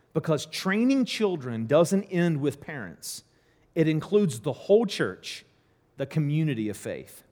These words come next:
Training children doesn't end with parents. It includes the whole church, the community of faith.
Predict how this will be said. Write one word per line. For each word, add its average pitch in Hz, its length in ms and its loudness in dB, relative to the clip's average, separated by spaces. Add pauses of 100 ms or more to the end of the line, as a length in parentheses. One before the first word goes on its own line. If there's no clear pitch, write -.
(640)
Training 269 420 2
children 151 460 2
doesn't 180 340 2
end 226 220 4
with 196 200 0
parents. 151 460 -4 (240)
It 208 100 4
includes 208 460 2
the 180 80 6
whole 302 300 4
church, - 460 -4
the 170 100 -2
community 180 760 0 (340)
of 131 140 -2
faith. - 640 -8